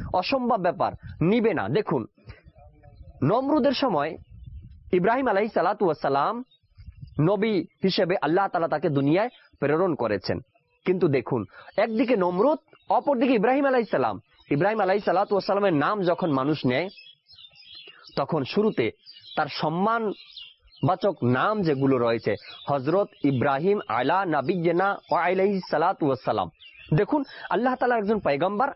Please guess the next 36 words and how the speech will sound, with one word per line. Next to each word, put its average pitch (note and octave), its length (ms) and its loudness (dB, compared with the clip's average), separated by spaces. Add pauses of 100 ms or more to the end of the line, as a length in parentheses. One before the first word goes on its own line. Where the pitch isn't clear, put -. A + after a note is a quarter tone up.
আল্লাহ G3+ 200 2
তাআলা G3 160 0
একজন D3+ 220 0
নবী, F3 360 0 (1040)
তাকে B3+ 240 0
মানুষ E3 260 0
কত G#3+ 120 0
সম্মানের G3 480 0
সাথে A#3+ 380 -2 (180)
নাম E3+ 340 0
নেয়, G#3+ 200 0 (200)
কত F3 200 -2 (140)
আদবের A3 340 2
সাথে A3 260 -2
তার F3 260 0 (380)
নাম D#3+ 300 2
উচ্চারণ A#3 380 0
করি C3 220 0
আমরা, G#2+ 160 0
তাই G#3 160 0
না? B3+ 140 -2 (280)
কিন্তু G#3 220 0
নমরুদ, E3+ 400 2 (880)
যখনই G#3+ 300 0
কোনো F#3+ 180 2
ব্যক্তি F#3+ 380 0
নমরুদের E3 380 2
নাম D#3 300 0
নেয় A3+ 180 0 (340)
তো D#3 140 0 (100)
পাষণ্ড A#3 400 0
বলে, A#3 300 0 (340)
কখনো F#3 340 2
নমরুদের F#3 420 2
নামের F#3+ 320 2
পরে A#3+ 300 0